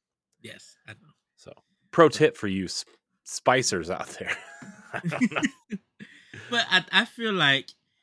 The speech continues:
Speaker 1: 'cause I, if I ever wanna go to Disney World, I don't know where should I go, like, how do I go about planning a trip like that?
Speaker 2: You just get on the website and order stuff.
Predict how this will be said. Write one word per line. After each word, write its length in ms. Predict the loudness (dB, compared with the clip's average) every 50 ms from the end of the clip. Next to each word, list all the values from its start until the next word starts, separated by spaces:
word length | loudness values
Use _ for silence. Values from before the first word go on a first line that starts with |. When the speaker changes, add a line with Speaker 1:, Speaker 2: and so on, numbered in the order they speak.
| _ _ -6
Speaker 1:
'cause 160 | -6 -6 -4 -2
I, 160 | -2 -2 -2 -4 _ _ _ _ _ _ _ _ _ -8
if 140 | -6 -4
I 140 | -2 -2 -2
ever 200 | -2 -2 -2 -4 -2
wanna 220 | -2 -2 -2 -2
go 140 | -2 -4 -4
to 120 | -4 -6
Disney 420 | -6 -4 -4 -4 -4 -6 -8 -10 -10
World, 480 | -8 -8 -6 -6 -6 -6 -8 -10 -14 _ _ _ _ _ _ _ _ _ _ _ _ _ -8
I 160 | -6 -4 -2
don't 280 | -2 -2 -4 -4 -6 -6
know 540 | -6 -6 -4 -4 -6 -6 -6 -8 -8 -10 -12 _ _ _ _ _ -20 -20 -14 _
where 420 | -8 -6 -4 -4 -6 -6 -8 -10
should 160 | -10 -8 -6 -6
I 80 | -6 -6
go, 420 | -8 -8 -8 -6 -6 -8 -8 -12 _ _ _ -14
like, 200 | -12 -12 -10 -6
how 200 | -2 0 0 0
do 160 | 0 -4 -6 -6
I 80 | -8 -8
go 200 | -10 -10 -12 -12
about 460 | -12 -10 -8 -6 -6 -6 -8 _ _
planning 440 | _ _ -12 -10 -10 -8 -10 -10 -12
a 100 | -14 -16
trip 260 | -16 -14 -14 -14 -14 _ _
like 120 | -20 _ _ _ _ _
that? 160 | _ _ _ _ _ _ _ _ _ _ _ _ _
Speaker 2:
You 140 | -14 -12 -12
just 200 | -10 -10 -10 -8
get 120 | -6 -6
on 100 | -6 -6
the 60 | -6
website 340 | -8 -10 -10 -10 -10 -10 -10
and 100 | -8 -8 -8
order 180 | -10 -10 -10
stuff. 360 | -14 -16 -16 -18 -18 -20 -20